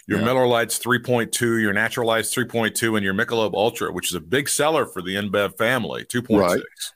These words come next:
Speaker 2: Right. What's a regular, what's a regular beer?
Speaker 1: Uh, nobody can find a Michelob, so we have no idea. Nobody,
Speaker 2: Yeah,
Speaker 1: we
Speaker 2: but
Speaker 1: have
Speaker 2: see,
Speaker 1: no
Speaker 2: that's,
Speaker 1: idea what that
Speaker 2: that's the
Speaker 1: regular
Speaker 2: point.
Speaker 1: is.
Speaker 2: That, that is exactly the point.
Speaker 1: No, the
Speaker 2: It's a, it's
Speaker 1: regular
Speaker 2: a
Speaker 1: beer,
Speaker 2: marginal
Speaker 1: the
Speaker 2: difference.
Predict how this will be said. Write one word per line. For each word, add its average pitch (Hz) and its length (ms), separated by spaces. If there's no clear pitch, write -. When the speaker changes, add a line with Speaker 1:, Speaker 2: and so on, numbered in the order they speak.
Speaker 2:
Right. - 160
What's 139 220
a 160 80
regular, 156 680
what's 113 200
a 135 60
regular 135 400
beer? 64 360
Speaker 1:
Uh, 101 220
nobody 139 320
can 127 120
find 135 300
a - 20
Michelob, 110 520
so 113 120
we 110 120
have 110 120
no 123 320
idea. 107 600
Nobody, 120 460
Speaker 2:
Yeah, - 60
Speaker 1:
we - 60
Speaker 2:
but 135 80
Speaker 1:
have 123 80
Speaker 2:
see, 160 80
Speaker 1:
no - 20
Speaker 2:
that's, 147 220
Speaker 1:
idea 117 140
what 113 60
that 151 60
Speaker 2:
that's 104 120
the 107 60
Speaker 1:
regular 107 280
Speaker 2:
point. 92 220
Speaker 1:
is. - 80
Speaker 2:
That, 120 200
that 139 180
is 117 100
exactly 117 520
the 113 80
point. 92 360
Speaker 1:
No, 104 220
the 110 120
Speaker 2:
It's 113 100
a, - 20
it's 170 120
Speaker 1:
regular 185 180
Speaker 2:
a 147 40
Speaker 1:
beer, 143 140
Speaker 2:
marginal 156 380
Speaker 1:
the 135 80
Speaker 2:
difference. 107 420